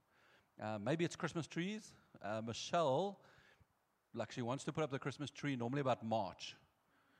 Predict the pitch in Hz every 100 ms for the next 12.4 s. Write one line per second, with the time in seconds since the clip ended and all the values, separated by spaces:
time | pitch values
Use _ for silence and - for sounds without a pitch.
0 | _ - 107 110 110 113 143 - 127 120
1 | 127 117 110 110 - - - 110 123 117
2 | 143 135 107 98 117 107 101 95 98 92
3 | 87 - _ _ _ _ - 104 107 104
4 | - 151 147 135 113 110 - - - 127
5 | - 87 82 - 101 - 101 101 98 104
6 | 113 101 104 - 101 - 87 90 - 98
7 | 117 - 101 110 107 - 107 107 82 113
8 | 104 - 104 - 85 - - - 113 110
9 | 117 - 139 123 107 107 117 - 117 110
10 | 92 110 92 92 98 110 110 104 - 123
11 | 90 98 101 104 113 98 101 113 92 98
12 | 104 98 82